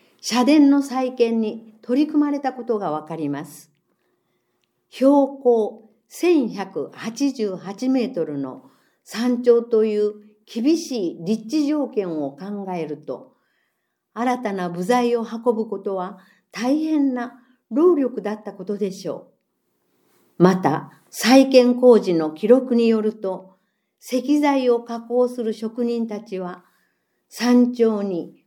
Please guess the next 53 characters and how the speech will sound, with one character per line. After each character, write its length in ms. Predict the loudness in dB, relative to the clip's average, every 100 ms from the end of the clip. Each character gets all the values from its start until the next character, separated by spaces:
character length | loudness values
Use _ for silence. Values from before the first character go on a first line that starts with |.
| _
小 180 | -2
屋 200 | 0 2
を 160 | -2 -6
建 180 | -10 -16
て、 360 | -12 -12 -12 _ _ _ _ _ -2
寝 240 | 4 6 4
具 160 | 0
や 240 | -4 -4 -10 _ _
畳 400 | -12 -2 2 4
な 160 | 2 -2
ど 160 | -4
を 120 | -4
持 140 | -4 -6
ち 160 | -8
込 160 | -8 -6
み、 280 | -6 -8 -16 _ _ _ _ _ 0
寝 140 | 0
泊 180 | 4 6
ま 140 | 6
り 180 | 2 -2
を 100 | -2
し 180 | -6 -8
て 420 | -6 -6 -14 _ _
作 340 | _ -6 -4 0
業 280 | 0 0
に 280 | -2 -2 -4 -8 2
尽 260 | 4 4
力 240 | 4 0 -4
し 100 | 0
て 120 | 0
い 80 | 0
た 100 | -8
こ 120 | -8
と 160 | -8
も 320 | -4 -6 -6 -18 _ _
わ 120 | -14
か 120 | -8 -6
り 160 | -4
ま 100 | -6
し 200 | -10 -16
た。 140 | -20 -20 _ _ _ _ _ _ _ _ _ _ _ _ _ _ -20 -20 -20 _ _ 6
江 100 | 8
戸 160 | 8 6
時 160 | 6
代 240 | 4 2 2
の 240 | 2 0
再 340 | 0 6 6 8
建 280 | 8 8
工 200 | 8 8
事 160 | 8 0
か 120 | -4
ら 140 | -6 -4
は、 260 | -4 -6